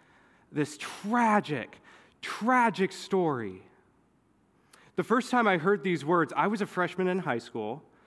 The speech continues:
growing up here in the community, so I was at R H S, Roseburg High School, and I was determined when I found out we were gonna be studying Romeo and Juliet that I was not going to pay attention.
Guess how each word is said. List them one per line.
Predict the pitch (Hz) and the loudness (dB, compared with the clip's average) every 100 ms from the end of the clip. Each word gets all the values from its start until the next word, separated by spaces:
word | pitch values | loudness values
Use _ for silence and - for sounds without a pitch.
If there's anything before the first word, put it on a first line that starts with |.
| _ _ - | _ _ -2
growing | 180 175 175 175 | 2 2 2 0
up | 139 147 156 180 | 2 2 0 -4
here | 170 170 | 0 2
in | 170 | 2
the | 165 | 2
community, | 170 151 151 151 | 2 2 4 2
so | - 165 | 2 2
I | |
was | 147 143 | 2 2
at | 135 | 2
R | 131 143 | 2 2
H | 170 147 | 0 -2
S, | 131 147 | -2 -2
Roseburg | 143 135 170 | -4 -4 -4
High | 147 123 | -2 -2
School, | - 139 151 180 - - - - - 175 | -2 -2 -2 -4 -12 -20 -20 -20 -6 0
and | 175 180 - | 2 2 2
I | 165 247 | 2 4
was | 254 156 | 2 0
determined | 175 - 202 254 175 139 156 | -2 -2 2 2 4 2 0
when | 165 | 2
I | 170 | 2
found | 165 185 175 | 2 0 4
out | 175 160 | 4 4
we | 170 | 2
were | 190 | 0
gonna | 165 160 | 0 0
be | 139 | -2
studying | 127 - 151 156 185 185 | -6 0 2 4 2 2
Romeo | 147 165 170 160 | 2 2 2 2
and | 143 | -2
Juliet | 123 180 147 120 110 - - _ - - - | -2 -2 -2 -2 -4 -8 -14 _ -20 -20 -4
that | 165 160 | -2 2
I | 170 247 | 4 4
was | 208 139 | 2 2
not | 196 247 | 4 4
going | 180 202 196 | 4 2 0
to | 202 | 0
pay | 190 | 2
attention. | 196 277 302 190 - | 2 2 2 0 -2